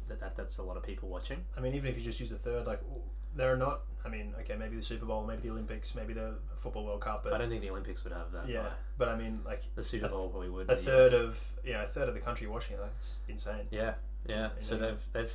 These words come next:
Speaker 1: they've managed to build it up to be an enormous deal there, and as a c-, as a result of that comes sponsors and comes
Speaker 2: Yeah.
Speaker 1: teams and comes money and comes good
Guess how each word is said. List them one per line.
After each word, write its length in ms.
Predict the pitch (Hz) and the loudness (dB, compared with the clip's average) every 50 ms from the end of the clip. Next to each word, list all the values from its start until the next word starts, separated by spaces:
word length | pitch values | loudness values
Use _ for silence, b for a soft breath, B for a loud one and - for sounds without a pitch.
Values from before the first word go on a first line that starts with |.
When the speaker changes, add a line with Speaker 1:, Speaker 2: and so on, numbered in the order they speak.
| - - | -2 0
Speaker 1:
they've 160 | 131 120 113 | 0 2 2
managed 300 | 131 143 170 180 170 - | 2 2 2 0 0 0
to 100 | - 139 | 0 0
build 360 | 113 107 123 127 127 117 113 110 - | 0 2 2 0 0 0 -2 -4 -2
it 100 | 110 113 | 0 0
up 240 | 120 113 - - - | 2 0 0 -2 -4
to 80 | - | -4
be 160 | 107 110 104 | -4 -2 -2
an 180 | 104 101 101 104 | -2 -2 -2 -4
enormous 560 | 107 104 104 101 104 110 107 95 - - - | -4 -4 -2 -2 -2 -2 -2 -4 -4 -4 -4
deal 240 | - 107 101 104 104 | -4 -2 -2 -2 0
there, 220 | 107 110 117 156 | 0 0 0 0
and 200 | - 127 113 110 110 | 0 -2 -2 -2 0
as 140 | 135 131 117 | 0 0 0
a 60 | 117 | 0
c-, 220 | 113 - - - - | -2 -2 -4 -4 -2
as 140 | 127 120 117 | -2 0 0
a 40 | 113 | 0
result 340 | 107 101 117 135 160 - | 2 2 2 2 2 0
of 80 | - - | -2 -4
that 360 | - 123 - 107 - - - | -4 -4 -4 -4 -4 -4 -4
comes 380 | - - 113 110 113 110 107 - | -4 -2 -2 -2 -2 -2 -2 -4
sponsors 720 | - - - - - - 92 92 - - 123 135 - - | -4 -4 -4 -4 -4 -4 -4 -4 -4 -4 -4 -4 -4 -4
and 140 | - 95 - | -4 -4 -4
comes 320 | - - - - - - - | -2 -2 -2 -2 -2 -2 -4
Speaker 2:
Yeah. 120 | - 104 | -4 -4
Speaker 1:
teams 240 | 92 98 120 131 127 | -4 -4 -4 -2 -2
and 120 | 123 104 | -4 -4
comes 320 | 101 - 104 95 95 92 - | -2 -4 -4 -4 -4 -4 -4
money 320 | 104 95 92 92 98 107 | -4 -4 -4 -4 -4 -4
and 160 | 107 101 101 | -4 -4 -4
comes 320 | - - 107 104 107 110 104 | -4 -4 -2 -2 -4 -4 -4
good 320 | - - 117 107 104 104 | -2 -2 -2 -2 -2 -2